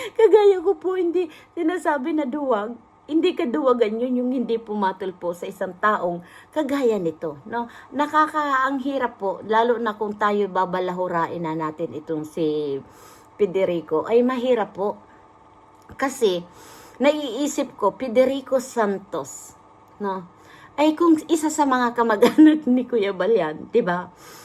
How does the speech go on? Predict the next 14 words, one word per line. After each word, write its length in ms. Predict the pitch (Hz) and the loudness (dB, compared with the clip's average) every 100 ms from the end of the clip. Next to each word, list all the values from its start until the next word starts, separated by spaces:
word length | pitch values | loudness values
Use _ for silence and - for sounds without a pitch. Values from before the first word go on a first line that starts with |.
| - | -12
Kaya 320 | - 494 403 349 | 4 6 6 2
kahirap 520 | 359 370 359 254 - | 0 2 0 -2 0
po. 320 | 214 277 - - - - - | 2 2 -4 -16 -20 -20 -4
Kaya 240 | 392 440 | -2 0
tayo 360 | 381 349 339 - | 0 0 0 -4
po 80 | 277 | -4
minsan, 640 | 285 285 - 196 175 175 - - _ | -2 -4 -4 -4 -4 -8 -18 -20 _
ah, 640 | 262 254 247 240 233 233 233 | 0 2 2 0 0 -2 -2
hindi 480 | 254 359 339 349 - | 0 0 2 0 0
kaduwagan 960 | 285 247 285 277 233 170 151 156 165 - - - - - - | -2 -2 -2 -2 -4 -8 -8 -10 -12 -18 -20 -20 -20 -20 -2
at 160 | 269 - | -2 0
hindi 440 | 302 294 285 339 339 | 0 0 2 2 2
naman 360 | 339 262 233 | 2 0 -2
katangahan 880 | 269 262 285 302 302 208 185 175 175 | -6 -2 -2 0 -2 -4 -4 -6 -10